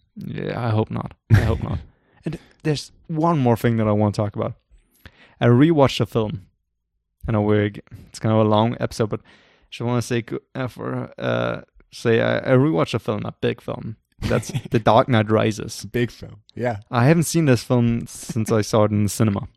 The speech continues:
Speaker 2: Yeah.
Speaker 1: It's not a good film. I, I thought
Speaker 2: You're
Speaker 1: it,
Speaker 2: opening a
Speaker 1: I
Speaker 2: box of, uh, like, so much
Speaker 1: Yeah.
Speaker 2: conversations to be had.
Speaker 1: I know, but there are just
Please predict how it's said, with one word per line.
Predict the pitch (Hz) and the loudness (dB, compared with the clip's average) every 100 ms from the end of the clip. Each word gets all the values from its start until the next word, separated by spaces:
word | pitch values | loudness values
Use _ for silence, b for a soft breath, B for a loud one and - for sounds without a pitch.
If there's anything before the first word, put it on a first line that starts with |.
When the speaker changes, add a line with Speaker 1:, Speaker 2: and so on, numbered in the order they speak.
| _ | _
Speaker 2:
Yeah. | 107 - _ _ _ B B B B B B _ _ _ _ _ _ _ _ _ - | -4 -4 _ _ _ B B B B B B _ _ _ _ _ _ _ _ _ -6
Speaker 1:
It's | 120 127 | -2 4
not | 113 | 6
a | |
good | 107 107 | 6 2
film. | - 139 113 87 _ _ - | 0 0 0 -6 _ _ 0
I, | 127 143 - 185 | 2 4 2 0
I | |
thought | 180 | 6
Speaker 2:
You're | 180 156 | 8 10
Speaker 1:
it, | 160 | 8
Speaker 2:
opening | 160 135 127 | 8 8 6
a | |
Speaker 1:
I | 113 | 4
Speaker 2:
box | 98 90 - - - - | 2 2 -4 -10 -12 -4
of, | 98 95 | -4 -4
uh, | - - - | -8 -10 -4
like, | 110 110 - | -4 -4 -6
so | - - 120 135 | -4 2 6 6
much | 131 | 4
Speaker 1:
Yeah. | 160 | 2
Speaker 2:
conversations | 110 101 104 101 104 - 95 | 2 2 0 0 -2 -4 -8
to | 101 | -6
be | 101 | -4
had. | 95 - - - | -6 -10 -10 -6
Speaker 1:
I | 190 | -4
know, | 185 | -2
but | 147 147 | -4 -6
there | 175 | -6
are | |
just | 165 160 | -6 -6